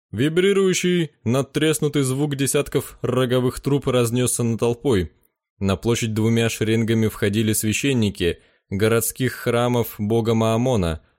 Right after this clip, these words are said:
Их золотые одежды блестели в лучах солнца. Не вставая с колен, толпа отползла,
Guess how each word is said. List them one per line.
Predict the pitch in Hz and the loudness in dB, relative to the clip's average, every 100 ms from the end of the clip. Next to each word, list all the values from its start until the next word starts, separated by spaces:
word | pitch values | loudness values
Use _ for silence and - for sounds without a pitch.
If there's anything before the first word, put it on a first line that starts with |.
| _ _ _ _ _ _ | _ _ _ _ _ _
Их | 131 147 | -2 0
золотые | 147 160 151 156 147 | 0 0 2 2 2
одежды | 156 147 147 | 2 0 0
блестели | 135 135 - 135 | 0 0 0 -2
в | 123 | 0
лучах | 127 127 120 | 0 0 0
солнца. | - 151 117 - - - _ _ - | 0 0 0 -4 -8 -12 _ _ -4
Не | 95 | -4
вставая | - 101 104 95 | -2 0 0 0
с | |
колен, | - 101 120 110 | -2 0 0 0
толпа | 101 101 113 | -2 -2 -2
отползла, | 107 - 110 110 135 101 | -2 -2 -2 0 0 0